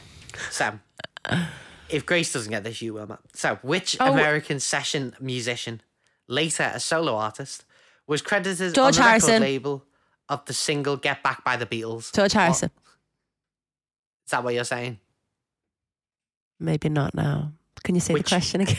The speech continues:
Speaker 2: <laughs>
Speaker 1: which, yeah, which American
Speaker 2: Oh.
Speaker 1: session musician, which later became, who later became a solo artist in his own right, was credited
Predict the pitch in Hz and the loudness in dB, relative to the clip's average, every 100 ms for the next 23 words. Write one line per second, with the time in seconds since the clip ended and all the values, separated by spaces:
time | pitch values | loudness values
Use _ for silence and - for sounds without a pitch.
0 | - 151 165 - - - _ _ _ - | 0 -2 -2 -2 -6 -10 _ _ _ -10
1 | 135 - _ 143 170 - - _ - 139 | -8 -8 _ -2 -2 -2 -6 _ -6 -4
2 | 139 147 165 190 180 123 113 147 - - | 0 2 2 2 -2 -6 -6 -8 -18 -20
3 | _ 233 220 156 - _ _ _ _ _ | _ 4 4 2 -4 _ _ _ _ _
4 | _ - - 143 - 131 123 117 113 110 | _ -6 -2 -2 -2 -2 -2 -2 -4 -6
5 | 117 147 - _ _ _ _ _ _ 123 | -8 -10 -14 _ _ _ _ _ _ -10
6 | - 117 131 175 180 147 110 117 123 110 | -8 -4 0 0 -2 -4 -6 -8 -6 -6
7 | 107 131 135 151 - 123 131 113 117 - | -6 -4 0 -2 -2 -8 -4 -4 -4 -4
8 | 120 113 117 - 101 117 113 113 107 107 | -2 0 -2 -4 -10 -8 -6 -6 -6 -6
9 | 113 117 - - _ _ _ _ - 120 | -6 -6 -14 -20 _ _ _ _ -12 -10
10 | - - 151 135 117 120 | -6 -2 0 -2 -6 -8